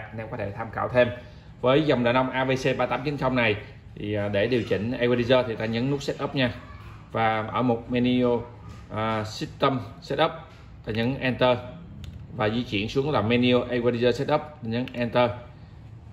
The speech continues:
Anh em có thể di chuyển mũi tên xuống thì ở đây nó sẽ cho phép chúng ta điều chỉnh ở tần số sáu mươi ba héc. Và để tăng giảm cái equalizer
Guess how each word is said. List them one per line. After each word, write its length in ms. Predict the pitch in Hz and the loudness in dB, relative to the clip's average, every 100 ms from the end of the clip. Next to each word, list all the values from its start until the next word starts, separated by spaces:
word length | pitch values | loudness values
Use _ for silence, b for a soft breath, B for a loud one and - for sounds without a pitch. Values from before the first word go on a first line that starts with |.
| - | -4
Anh 60 | |
em 160 | 120 120 | 0 0
có 80 | 123 | 0
thể 160 | 101 | -2
di 100 | 110 | -2
chuyển 280 | 120 98 101 | -2 -4 -2
mũi 100 | 110 113 | -2 0
tên 140 | 113 | 0
xuống 320 | 120 123 165 135 | 4 4 4 2
thì 100 | 113 | 4
ở 80 | |
đây 140 | 127 123 | 6 4
nó 120 | 127 | 0
sẽ 160 | 127 104 | -4 -4
cho 140 | 120 | -2
phép 140 | 147 143 | -2 -4
chúng 100 | 156 | -4
ta 240 | 135 127 117 | 0 0 2
điều 100 | 113 | -4
chỉnh 220 | 104 110 | -2 -2
ở 100 | 120 | -4
tần 200 | 110 117 | -4 -4
số 260 | 101 117 131 | -2 2 2
sáu 200 | 139 131 | 2 0
mươi 120 | 143 | 0
ba 140 | 127 123 | 2 2
héc. 200 | 107 104 - B B B B - - - | 0 -2 -6 B B B B -18 -18 -10
Và 120 | 107 | -2
để 200 | 107 104 | 4 4
tăng 320 | 131 - 127 123 | 4 -2 0 0
giảm 240 | 90 113 | 0 0
cái 280 | 131 131 123 | 0 0 2
equalizer 440 | 120 113 123 123 | 2 4 6 6